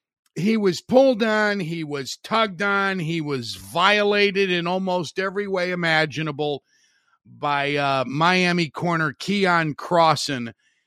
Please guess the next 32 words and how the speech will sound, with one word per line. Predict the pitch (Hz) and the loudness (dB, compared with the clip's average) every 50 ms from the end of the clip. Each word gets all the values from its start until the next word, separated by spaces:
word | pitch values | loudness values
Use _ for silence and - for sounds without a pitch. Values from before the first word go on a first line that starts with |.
| _ _ _ _ | _ _ _ _
yet | 123 139 175 190 190 - - | -8 -4 -2 -2 -2 -4 -6
there | 135 120 170 170 170 | -8 -4 -2 0 0
was | 170 170 170 160 131 107 | 0 0 -2 -2 -4 -6
no | 147 156 156 165 185 208 220 208 | -6 -4 -2 0 2 2 2 2
call. | - - 180 185 165 156 151 147 143 139 | 0 0 0 2 2 2 2 0 -2 -2
That | 127 147 170 185 - - | -2 -2 -2 -2 -4 -4
comes | 175 202 202 208 190 147 | -4 -4 -4 -4 -4 -4
on | 185 180 175 170 | -4 -4 -2 -4
a | 156 139 | -6 -8
third | - - - 196 220 240 240 202 | -10 -8 -2 0 0 0 0 0
down | 180 190 175 175 175 170 170 170 165 143 - _ _ _ _ _ _ _ _ | 0 2 2 2 2 0 0 -2 -4 -8 -12 _ _ _ _ _ _ _ _
and | 139 170 185 190 185 | -4 -4 -2 0 0
long. | 180 175 175 175 175 175 175 170 | 2 2 2 2 0 0 -2 -4
The | 160 | -6
Bears | 139 123 165 165 170 175 160 - 165 | -4 -2 -2 0 0 0 -2 -4 -6
at | 165 - | -6 -6
their | - 156 156 156 | -4 -2 -2 0
own | 165 180 196 202 202 | 0 0 0 0 -2
forty-two-yard | 170 - - - 185 202 208 226 226 196 - - 208 214 214 190 175 160 156 156 156 143 | -2 -4 -2 2 4 4 4 4 0 -2 -4 -4 -4 -4 -2 0 0 2 2 2 0 0
line, | 151 151 151 147 147 143 | -2 -2 -2 -2 -4 -6
trailing | - - 165 165 170 185 185 196 190 190 180 | -6 -4 -2 -2 -2 -2 -2 -2 -4 -4 -4
by | 139 165 160 160 160 160 156 143 | -4 -4 -2 -2 -2 -4 -4 -6
the | 143 147 143 139 | -6 -6 -6 -6
eventual | 127 123 139 165 147 - - 170 170 151 | -6 -4 -6 -6 -6 -4 -4 -4 -4 -6
final | - 139 135 143 160 185 180 | -6 -6 -6 -4 -2 -2 -4
score, | - - - 175 165 165 160 | -2 -2 0 2 2 0 0
thirty-five | - - 151 151 175 190 - - 180 180 185 185 180 - _ _ _ _ _ _ _ _ _ | -2 -4 -6 -6 -6 -6 -6 -4 -2 0 0 -2 -2 -6 _ _ _ _ _ _ _ _ _
thirty-two. | - 190 196 196 190 196 185 143 - 170 165 156 151 147 123 - _ _ _ _ _ | -6 -2 0 0 0 -2 -4 -4 -4 -2 -2 -2 -4 -6 -8 -12 _ _ _ _ _
There | - 123 143 185 185 185 185 | -14 -6 -2 0 2 2 2
is | 185 180 160 123 - | 0 0 -2 -4 -6
no | 156 160 170 190 214 240 254 226 | -6 -2 2 4 4 4 4 2
call, | - - - 185 175 170 170 170 165 160 | 0 -2 -2 0 2 2 2 2 0 -2